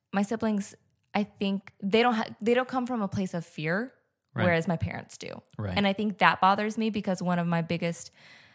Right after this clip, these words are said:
Speaker 1: I was actually talking to my sister about this. One of my biggest pet peeves and things that I completely rebel against
Speaker 2: Yeah.
Speaker 1: is when people tell me to be careful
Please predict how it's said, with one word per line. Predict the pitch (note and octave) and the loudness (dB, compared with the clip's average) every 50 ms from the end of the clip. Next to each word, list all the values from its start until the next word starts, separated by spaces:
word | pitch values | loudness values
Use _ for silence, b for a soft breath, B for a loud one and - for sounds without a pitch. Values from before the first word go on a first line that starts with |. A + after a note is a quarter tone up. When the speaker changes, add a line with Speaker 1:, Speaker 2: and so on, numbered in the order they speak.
| B B B B B _ _ | B B B B B _ _
Speaker 1:
I | - G3 | 4 6
was | G3 F#3+ | 6 6
actually | G#3 G3 - - F#3+ | 4 2 0 -2 -4
talking | - F#3 F3+ E3+ F3+ E3+ | -2 -2 -2 0 0 -2
to | E3 | 0
my | E3+ D#3+ | 0 -4
sister | D#3+ - F#3 - - D#3 | -4 -4 -6 -6 -4 -2
about | D#3 D3+ - | -2 -2 -2
this. | D#3+ D#3+ - | -4 -4 -4
One | - E3+ E3+ | -2 -2 0
of | F3 F3 | 2 2
my | E3+ E3 E3 D#3+ D#3+ D#3+ D#3+ - - - _ _ _ _ _ _ _ _ _ _ _ _ _ _ _ _ - F#3 F3+ | 2 2 2 0 0 -2 -2 -4 -8 -14 _ _ _ _ _ _ _ _ _ _ _ _ _ _ _ _ -4 -4 -2
biggest | E3 F3+ F3+ F3 F#3 F#3 - - _ _ _ - | 0 0 0 0 -2 -4 -4 -8 _ _ _ -2
pet | - F#3 - - - | 0 0 0 -2 -2
peeves | - F#3 F3 F3+ G3 A#3 B3+ - - - | -4 -2 -2 -2 -2 -2 -2 0 6 8
and | F#3 G#3+ G3 | 8 8 8
things | G3 F#3 F3+ G3+ G#3+ G3+ F#3+ F#3+ - | 8 6 6 8 8 6 4 4 4
that | - F#3 F3+ | 4 6 6
I | F3 F3 F3 - - _ _ - | 6 6 4 2 -2 _ _ -6
completely | - G3+ G3 F#3 - G3+ G3+ - - G3+ | 0 2 2 2 2 -2 -4 -4 -2 -2
rebel | F#3 F3 E3+ - E3+ E3 F3 | -2 0 2 2 2 2 2
against | F#3+ G3 A#3+ C4 D#4 F#4 G4+ - - - - - B2+ | 2 0 0 0 -2 -2 -6 -8 -10 -10 -10 -8 -4
Speaker 2:
Yeah. | B2 A#2 G#2+ A#2 - - _ _ - | -4 -4 -4 -4 -8 -12 _ _ 0
Speaker 1:
is | G3 G#3+ F#3+ | 0 2 2
when | F#3+ F#3+ G3 | 2 2 0
people | G3 A3 G#3 G3+ G3 F#3+ | 0 -2 -4 -4 -4 -4
tell | - G3+ F#3 F3+ | -2 0 0 0
me | F3+ F3 - | 0 0 -2
to | - F3 | -2 -2
be | - F3 | -4 -4
careful | - - - - G#3 - D#4+ G4 G4+ - | -6 -4 -4 -4 -4 -4 -4 -6 -6 -8